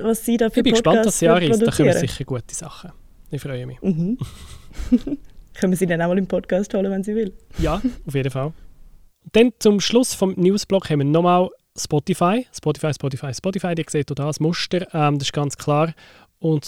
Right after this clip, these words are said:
Speaker 2: zwar gibt's eine Prognose, dass Spotify das Jahr zum ersten Mal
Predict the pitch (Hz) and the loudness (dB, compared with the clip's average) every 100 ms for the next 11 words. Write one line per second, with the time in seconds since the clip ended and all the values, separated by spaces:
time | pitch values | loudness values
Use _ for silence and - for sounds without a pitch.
0 | - - 151 151 160 - 147 - - 170 | -10 -8 -2 -2 -2 -4 -6 -6 -12 -10
1 | - 151 147 151 175 - 151 135 - 165 | -6 -4 0 0 0 -2 -4 -6 -4 -6
2 | - 156 147 147 170 175 160 - 151 - | -4 -6 -4 -2 -2 0 -2 -4 -6 -4
3 | 185 202 - 170 156 | -4 -2 -2 0 0